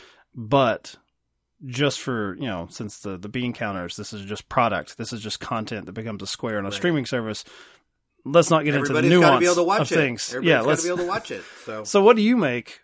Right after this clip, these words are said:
Speaker 1: with the modern lens of, I guess, the power dynamic as they establish the anti-characters? She picks out one ball player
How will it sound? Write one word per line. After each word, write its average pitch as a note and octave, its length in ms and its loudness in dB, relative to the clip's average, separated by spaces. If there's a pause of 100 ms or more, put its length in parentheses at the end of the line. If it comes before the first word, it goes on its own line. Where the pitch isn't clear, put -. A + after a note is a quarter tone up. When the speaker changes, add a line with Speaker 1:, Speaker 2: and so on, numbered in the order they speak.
Speaker 1:
with C3 120 -6
the C#3+ 60 -2
modern C3+ 420 2
lens A2 360 -6
of, G#2 580 -6
I B2 80 -8
guess, A2 200 -8
the A#2 80 -6
power B2+ 320 0
dynamic A2 640 -4
as A2+ 160 -6
they A#2 120 -6
establish G#2 460 -6
the G#2+ 140 -12
anti-characters? A2+ 640 -6
She - 160 -12
picks - 260 -10
out G#2+ 220 -2
one C#3+ 220 2
ball B2 180 4
player G2 480 -6